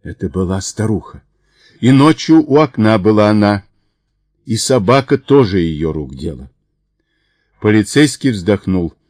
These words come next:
«Может быть, вы и правы». Разумеется, права. Я только хочу сказать, что нам следует смотреть на вещи широко. Прекрасная мысль, отрезала она. Полицейский закрыл блокнот.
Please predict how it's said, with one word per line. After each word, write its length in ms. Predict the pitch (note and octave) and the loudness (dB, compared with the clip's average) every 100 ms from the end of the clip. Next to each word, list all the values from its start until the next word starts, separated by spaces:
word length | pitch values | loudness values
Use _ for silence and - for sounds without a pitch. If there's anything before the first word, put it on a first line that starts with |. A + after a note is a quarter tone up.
| _ _ _ _ _ _ | _ _ _ _ _ _
«Может 300 | G2 D3+ E3 | 2 2 2
быть, 220 | D#3+ - | 0 -2
вы 240 | F#2 G2+ A2+ | 0 0 0
и 20 | |
правы». 680 | - F2 C#2 C2+ A#1+ C2 A#1+ _ _ _ _ _ | -6 -12 -12 -16 -16 -18 -20 _ _ _ _ _
Разумеется, 600 | - - B2+ E3 D#3+ E3 | -10 0 4 4 2 -4
права. 420 | - C#3+ G2 F2+ - _ _ _ _ _ _ - | -4 -6 -4 -8 -12 _ _ _ _ _ _ -2
Я 240 | B2 C3+ | 2 2
только 380 | B2 C#3+ C3+ C#3 | 2 2 2 -2
хочу 300 | C#3 - D3 | -4 0 -2
сказать, 600 | - C#3+ B2 A#2 D#3+ C3 | -2 -2 -2 2 2 2
что 240 | - - | -4 -8
нам 280 | F#2 A#2+ C#3+ | -2 0 -2
следует 580 | - G#2+ C3+ C3 C#3+ C3 | -4 0 2 2 0 -2
смотреть 720 | - A2 G2+ - G#2 C3+ B2+ | -6 -4 -4 -4 -2 -2 -4
на 160 | G#2+ F#2+ | -6 -6
вещи 480 | E2 A2+ G2+ - A2 | -2 -2 -4 -10 -10
широко. 680 | - G2 G2+ - E3+ F#2+ - _ _ _ _ _ _ _ _ _ | -8 -4 -4 0 -2 -2 -6 _ _ _ _ _ _ _ _ _
Прекрасная 760 | G#2+ - C3+ B2+ - - C#3 | -8 0 2 2 -2 -6 -2
мысль, 400 | A#2+ F2 - C2+ - | -2 -4 -10 -18 -18
отрезала 640 | - F2 - D#2+ B1+ C#2 C2 | -16 -12 -10 -10 -10 -14 -14
она. 240 | B1 A#1+ _ _ _ _ _ _ _ _ _ | -16 -20 _ _ _ _ _ _ _ _ _
Полицейский 800 | B2+ C3 A#2+ - A3+ G3+ - E3 | 2 2 2 0 0 -2 -6 -4
закрыл 440 | G2+ F#2 G2+ C3+ | -4 -6 -6 -8
блокнот. 540 | A#2+ G#2+ F2 D2 C2+ | -6 -10 -10 -12 -12